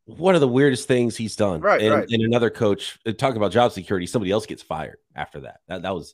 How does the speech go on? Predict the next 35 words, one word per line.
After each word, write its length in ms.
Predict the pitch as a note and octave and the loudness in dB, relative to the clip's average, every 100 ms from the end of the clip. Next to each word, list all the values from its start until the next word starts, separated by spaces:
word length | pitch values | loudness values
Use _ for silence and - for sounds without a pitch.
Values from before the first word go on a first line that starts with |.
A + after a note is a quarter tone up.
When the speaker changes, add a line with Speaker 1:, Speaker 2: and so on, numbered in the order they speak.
| - | -2
Speaker 2:
Yeah, 200 | D4+ - | 0 0
right, 200 | F#3+ F3 | 2 2
Speaker 1:
he 80 | C#3+ | 4
has 100 | D3+ | 4
Speaker 2:
right, 100 | C3 | 2
Speaker 1:
the 80 | C3+ | -2
Speaker 2:
right. 80 | - | 0
Speaker 1:
ability 300 | C#3+ B2+ G#2 | 0 0 0
to 80 | A2+ | -2
do 180 | A2 A#2+ | 0 -2
something 300 | A2 F#2+ G2+ | -4 -4 -2
like 220 | G2+ F#2+ | -2 0
that 140 | G2+ | -2
and 100 | F#2+ | 0
get 140 | G2 F2 | 0 2
away 240 | A#2 F#3 | 4 4
with 200 | F#2+ - | 2 -8
it. 120 | E2 - - - - | -12 -12 -20 -18 -4
Uh, 200 | G2+ G2+ | -2 -2
if 160 | G#2+ G2+ | -4 -2
Bill 160 | A#2 | 0
O'Brien 480 | G#2 C3+ E3 F3 B2+ | 0 0 0 2 2
doesn't 320 | A2+ G2+ G2+ | 0 -4 -8
save 320 | - A#2+ G#2 | -8 -6 -6
things 220 | G#2+ G#2 F#2+ | -4 -6 -6
on 120 | F#2 | -6
offense, 460 | F2 - E2 D2 | -6 -8 -12 -12
does 220 | - F#2 E2 | -10 -8 -2
that 320 | G#2+ G#2+ - - | -2 -2 -8 -20
hurt 360 | - G2 D#2+ _ _ _ _ _ | -8 -8 -8 _ _ _ _ _
him 300 | - E2+ D#2+ | -10 -8 -8
here? 380 | F2 D#2 C2 - | -10 -10 -10 -10
Um, 320 | E2+ D#2+ D#2 | -8 -8 -8
does 340 | D2 F#2+ E2+ - | -6 -6 -6 -12
Robert, 440 | F#2 G#2 A2 A2+ | -6 -4 -4 -8